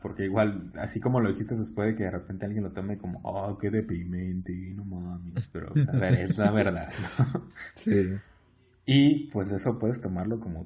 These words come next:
Speaker 1: tú veas, ¿no? Puede que a alguien le sirva como algo, "No, pues sí es cierto", y ponerse las pilas. Puede que no.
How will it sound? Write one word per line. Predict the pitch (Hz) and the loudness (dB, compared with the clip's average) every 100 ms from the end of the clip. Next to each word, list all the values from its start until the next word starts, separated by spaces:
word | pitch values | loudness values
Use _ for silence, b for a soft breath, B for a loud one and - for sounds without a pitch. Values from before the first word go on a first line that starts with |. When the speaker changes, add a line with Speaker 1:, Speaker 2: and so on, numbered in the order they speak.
| - | -8
Speaker 1:
tú | 104 | -6
veas, | 101 101 87 | -6 -8 -8
¿no? | - 87 87 - _ _ _ _ - - | -10 -10 -12 -18 _ _ _ _ -20 -4
Puede | 104 110 95 | 0 2 2
que | 101 | 0
a | |
alguien | 101 104 | -2 -2
le | |
sirva | 92 104 101 | -2 -2 -2
como | 95 90 | -4 -8
algo, | 87 - | -8 -8
"No, | 104 131 | -8 -8
pues | 104 | -8
sí | 107 | -8
es | |
cierto", | 101 123 - | -8 -8 -10
y | |
ponerse | 92 90 90 110 | -10 -10 -8 -8
las | 98 | -10
pilas. | - 117 113 - | -6 -6 -6 -6
Puede | 139 117 | -2 -2
que | - | -2
no. | 101 123 - | -2 -2 -4